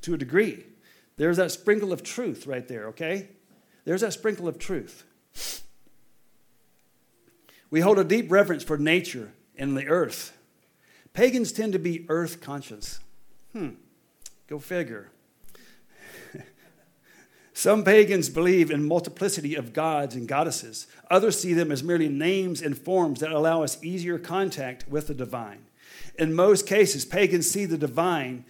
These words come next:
as a present in both male and female principles. Pagans do not recruit members.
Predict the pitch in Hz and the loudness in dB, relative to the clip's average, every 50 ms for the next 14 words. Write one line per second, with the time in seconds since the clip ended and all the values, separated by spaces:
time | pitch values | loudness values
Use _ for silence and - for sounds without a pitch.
0 | - - - _ - 143 131 143 - - - - 180 196 190 156 147 - 151 139 | -20 -20 -18 _ -6 -4 -4 -4 -6 -8 -6 -2 -2 0 0 -2 -4 -6 -6 -4
1 | 131 147 147 139 - 147 143 151 165 180 180 180 175 160 151 135 - - - 170 | -2 -2 -2 -2 -4 -6 -4 -2 0 0 0 0 -2 -4 -6 -4 -4 -4 -4 -4
2 | 190 190 175 170 160 160 160 - - 185 190 - - 127 - 107 104 107 - - | -4 -4 -2 -2 -4 -4 -6 -8 -8 -6 -6 -8 -10 -12 -14 -14 -12 -8 -8 -8
3 | - - - - - - - - - - - - - - 165 196 196 214 202 175 | -8 -10 -14 -18 -20 -20 -20 -20 -20 -20 -20 -16 -6 -2 0 0 0 0 -2 -2
4 | 170 202 190 190 208 202 175 165 - - 220 262 254 - 139 127 120 110 120 127 | -2 -2 0 0 0 0 -2 -4 -4 -4 -4 -4 -4 -6 -8 -8 -8 -10 -12 -12
5 | 127 - - | -10 -10 -10